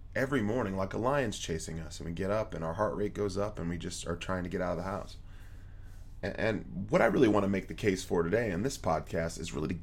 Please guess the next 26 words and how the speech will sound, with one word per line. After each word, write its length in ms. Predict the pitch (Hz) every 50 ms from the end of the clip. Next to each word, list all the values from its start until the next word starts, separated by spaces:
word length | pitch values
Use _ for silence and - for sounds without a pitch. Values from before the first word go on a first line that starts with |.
| - -
get 200 | - 131 139 -
you 560 | 87 90 90 98 113 120 104 90 78 67 - - - - - - -
in 120 | - 98
the 80 | 92 87
mindset 560 | 90 92 92 98 101 104 101 - 98 87 -
that 100 | 101 90
your 140 | 107 113 104
mornings 720 | 95 92 95 98 107 117 123 131 127 113 104 101 92 - -
matter. 600 | 82 82 87 90 82 76 69 - - - - - - - - - - - -
That's 160 | - - -
incredibly 680 | 92 90 - - - - 123 131 135 147 143 127 123 120
important 520 | 110 104 - - - 107 - - 82 87
for 140 | - - 85
you 420 | 85 85 87 87 90 90 90 87 - - - - - -
to 60 | -
be, 360 | - 95 90 85 85 85 82 - - - - - -
uh, 120 | - 69
honed 460 | 64 - - - 123 127 131 127 127
in, 380 | - - 92 92 90 87 85 82 85
locked 480 | 90 92 110 120 120 117 110 110 - - -
in 260 | 107 101 87 85 85
for 480 | 82 - - 95 90 90 87 85 87 85 - - - - - - - - - - - - -
whatever 380 | 90 107 117 113 113 104 104
you 160 | 101 98 95
can 160 | - - 92 90
do, 260 | 85 90 71 -